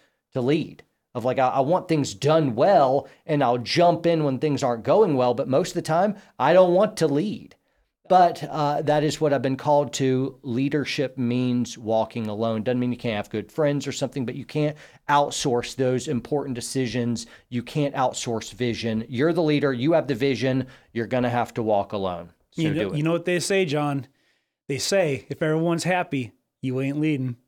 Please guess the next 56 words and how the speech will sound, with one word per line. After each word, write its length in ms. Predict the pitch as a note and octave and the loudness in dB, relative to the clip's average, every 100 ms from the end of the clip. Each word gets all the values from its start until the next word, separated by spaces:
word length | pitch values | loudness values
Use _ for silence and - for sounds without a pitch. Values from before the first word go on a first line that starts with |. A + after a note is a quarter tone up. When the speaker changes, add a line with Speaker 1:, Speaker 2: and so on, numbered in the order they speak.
| _ _ _ _ _ - | _ _ _ _ _ 2
Speaker 1:
Yeah, 160 | G3+ | 4
and 180 | E3+ C#3 | 4 4
woe 220 | E3+ G#3 | 4 4
to 180 | A3 F#3 | 2 0
you 140 | F#3 | 2
when 120 | D#3+ D3 | 2 4
all 200 | D#3 D#3 | 4 4
men 240 | D3+ C#3+ | 2 0
speak 340 | - E3 C3+ | -2 -2 0
well 180 | C3+ C3 | 0 2
of 80 | C#3+ | 0
you, 220 | D#3+ D#3+ | 2 0
for 180 | D3+ A#2+ | 0 -6
so 200 | - C#3 | -2 0
they 100 | C3 | 0
did 200 | B2+ B2 | -2 -4
to 40 | |
the 80 | A2+ | -8
false 320 | - A#2+ A#2 | -4 -2 -2
prophets. 680 | - A#2+ A#2+ A2+ C3+ - - | -2 0 0 -2 -8 -10 -8
I-, 40 | D3+ | -4
if 300 | C#3+ D3+ - | -2 -2 -2
all 300 | - D3+ E3 | 2 4 4
you 160 | D#3+ | 2
have 200 | C3+ C3+ | 2 0
is 120 | B2 A#2 | 2 2
allies 480 | B2+ C3 B2+ C3 | 4 4 2 0
and 100 | B2 | -4
people 240 | G#2+ B2 A#2 | -8 -6 -6
that 280 | G2 A#2+ A#2 | -4 -6 -4
think 300 | - B2+ B2 | -6 -6 -4
well 240 | A2 A2+ C3 | -2 0 -2
of 80 | |
you, 200 | C#3 D#3 D3 - _ | 0 -2 -2 -12 _
it 80 | C#3 | -2
means 280 | C#3+ C3 C#3 | 0 -2 -4
your 340 | B2 C3 B2 | -2 0 0
life 440 | B2 B2+ C#3+ B2 - | 2 2 0 -4 -8
is 600 | - B2+ B2 A#2+ A2+ - - | -4 0 0 0 -2 -8 -6
not 340 | B2 B2+ C3+ | 0 0 0
having 320 | A#2+ C3 A#2 | -4 -2 -2
an 100 | A2 | -2
impact 500 | A2 A#2 - C3 A2 | -2 -2 -2 -4 -2
on 160 | C3 B2+ | -2 0
anyone. 420 | C3+ C#3+ D3 D#3+ - _ _ | 0 -2 -4 -6 -12 _ _
You're 100 | C3 | -2
not 140 | C3+ C#3 | 0 0
Speaker 2:
Oof. 60 | |
Speaker 1:
saying 580 | - B2+ D3+ C#3+ D#3+ D3+ | -2 0 2 4 4 4
or 220 | D3 B2 | 0 -2
doing 520 | G#2 - C3+ C#3+ D#3 | -4 -2 0 2 0
or 160 | D3 B2 | 0 -2
living 500 | A#2+ C3+ C#3+ B2+ B2 - | 0 0 0 -2 -4 0
any 220 | F#3 G#3+ | 2 2
way 320 | E3+ E3+ D3 | 4 4 4
of 160 | A#2+ | 0